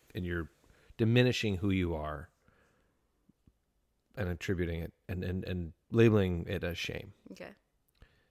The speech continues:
Speaker 1: Different than guilt. Brene Brown talks about that. Read her stuff. It's great. Could is a physical thing.
Speaker 2: Mm-hmm.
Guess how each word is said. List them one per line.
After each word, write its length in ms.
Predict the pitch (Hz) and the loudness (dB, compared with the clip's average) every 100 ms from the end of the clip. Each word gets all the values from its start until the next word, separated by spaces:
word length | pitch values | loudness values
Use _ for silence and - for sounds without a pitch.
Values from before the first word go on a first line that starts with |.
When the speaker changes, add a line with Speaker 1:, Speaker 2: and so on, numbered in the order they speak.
| _ | _
Speaker 1:
Different 280 | 110 98 85 | -2 -2 -4
than 180 | 87 92 | -6 2
guilt. 440 | 151 147 - - | 4 4 2 -6
Brene 280 | - 85 82 | -8 -8 -6
Brown 240 | 104 107 | -4 -2
talks 240 | 107 101 - | -2 -4 -4
about 220 | 92 87 | -8 -2
that. 220 | 107 101 - | 0 -2 -4
Read 200 | 90 82 | -8 -4
her 140 | 107 | -2
stuff. 440 | 98 - 90 - _ _ _ _ _ _ _ _ | -2 -4 -6 -8 _ _ _ _ _ _ _ _
It's 200 | - - | -16 -12
great. 260 | - 82 - _ _ _ _ _ _ _ _ _ _ _ _ - - _ _ _ _ _ _ _ _ _ _ _ _ | -8 -8 -8 _ _ _ _ _ _ _ _ _ _ _ _ -18 -18 _ _ _ _ _ _ _ _ _ _ _ _
Could 460 | - 226 143 110 143 - - | 6 8 8 6 -2 -8 -8
is 140 | - 113 | -2 0
a 60 | |
physical 380 | - 113 90 82 | 2 2 2 -6
thing. 220 | 78 - 92 - | -10 -12 -14 -14
Speaker 2:
Mm-hmm. 240 | 170 165 | -14 -14